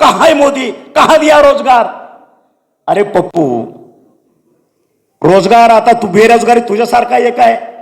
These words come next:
उद्या सात तारखेला माझ्यातला खासदार बेरोजगार होणार आहे, त्यालाही रोजगार नाही मिळणार, बरोबर आहे? आज मला तुम्ही सांगा, एक फोन करा, तुमची मोटरला काय झालं, बंद पडली,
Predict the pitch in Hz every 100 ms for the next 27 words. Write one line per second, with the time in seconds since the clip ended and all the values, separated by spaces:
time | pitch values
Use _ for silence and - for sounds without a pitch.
0 | - _ _ _ - 190 233 240 220 214
1 | 226 240 247 240 254 240 233 214 208 240
2 | 240 240 226 202 247 214 233 240 226 247
3 | 220 233 226 220 - - - - _ _
4 | _ _ 202 226 262 262 240 277 277 269
5 | 262 254 247 208 - - - - _ _
6 | 196 285 311 262 - - - - - -
7 | 208 277 285 269 294 302 294 294 254 247
8 | 196 156 165 - - - 285 - - 311
9 | 285 285 277 262 262 254 247 247 254 247
10 | 226 226 240 240 233 233 196 185